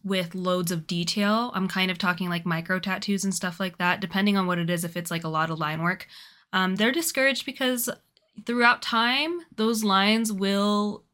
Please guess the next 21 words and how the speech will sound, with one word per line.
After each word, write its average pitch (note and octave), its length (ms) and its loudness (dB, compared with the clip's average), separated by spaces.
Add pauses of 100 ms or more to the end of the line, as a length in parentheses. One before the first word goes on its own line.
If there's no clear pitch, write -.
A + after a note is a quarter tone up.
(100)
blur F#3 320 0
out F3 260 4
and, F3+ 200 0
like, D3 260 0 (380)
end G3 200 6
up F#3+ 280 0
touching F3+ 340 -2
each B2 200 -6
other, - 320 -12 (520)
right? F#3+ 240 4 (460)
Um, E3+ 560 4
so F#3 760 2 (220)
the F#3+ 320 6
lines G#3+ 380 4
that - 120 0
you G3+ 140 2
got, F3+ 560 4
like, E3 340 0 (380)
we'll G3 180 0
just G#3 200 0
say F#3 420 2